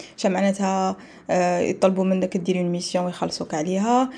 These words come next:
شا معناتها ما تخدمش وحدك وتخدم مع الناس في جروب. آه، بزاف صوالح تعلمتهم. اي جو مي سوي دي بوركوا با نبارطاجي صوالح اللي تعلمتهم معاكم نتوما. على بها سقسيتكم في انستغرام الى الموضوع يهمكم قبل ما نسجله.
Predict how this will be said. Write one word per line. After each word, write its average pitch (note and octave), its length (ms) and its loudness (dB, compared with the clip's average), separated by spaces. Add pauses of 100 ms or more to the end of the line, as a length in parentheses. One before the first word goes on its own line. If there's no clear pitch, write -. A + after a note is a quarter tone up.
(140)
شا - 120 -2
معناتها G3+ 380 2
ما G3 60 -2
تخدمش G3 360 -4
وحدك G3 340 -4
وتخدم - 320 -4
مع F3+ 180 0
الناس F#3 380 -2
في F3+ 120 -4
جروب. A#3+ 460 2 (540)
آه، F#3+ 360 4 (220)
بزاف A3+ 280 10
صوالح B3 320 6
تعلمتهم. F#3 540 -2
اي - 80 0
جو A#3 100 4
مي B3+ 60 8
سوي A3 180 -4
دي B3 120 0
بوركوا B3+ 320 -2
با A#3+ 180 0
نبارطاجي G#3 480 0
صوالح G3 220 -2
اللي F#3+ 120 -4
تعلمتهم F#3 640 0
معاكم F3 400 -4
نتوما. E3+ 340 -4 (420)
على F#3+ 180 6
بها B3 320 6
سقسيتكم A3 500 -2
في G3+ 120 -2
انستغرام G3+ 520 2
الى G#3+ 100 6
الموضوع G3 420 4
يهمكم F#3+ 540 2
قبل A3+ 340 2
ما G#3 80 2
نسجله. F3+ 480 -2